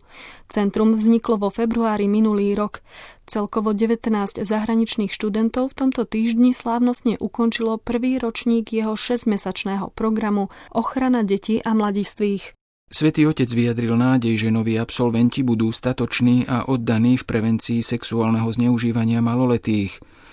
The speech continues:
Speaker 2: V osobitnom liste adresovanom predsedovi Centra pre ochranu maloletých pátrovi Hansovi Zollnerovi napísal:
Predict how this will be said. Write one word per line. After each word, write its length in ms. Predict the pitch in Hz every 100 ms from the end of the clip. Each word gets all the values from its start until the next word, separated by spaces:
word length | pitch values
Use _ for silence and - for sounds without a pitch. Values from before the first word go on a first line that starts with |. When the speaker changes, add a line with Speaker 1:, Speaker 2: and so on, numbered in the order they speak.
| -
Speaker 2:
V 80 | -
osobitnom 560 | 120 - 113 107 110 107
liste 320 | 113 - 143
adresovanom 640 | 127 117 110 104 107 107
predsedovi 480 | 107 120 - 104 101
Centra 480 | 101 107 104 110 113
pre 160 | 107 104
ochranu 400 | 113 - 107 104
maloletých 640 | 110 117 120 - 131 143
pátrovi 480 | 110 107 113 107 107
Hansovi 400 | 107 104 101 98
Zollnerovi 640 | - 113 127 117 113 127
napísal: 720 | 120 - 101 - 107 104 98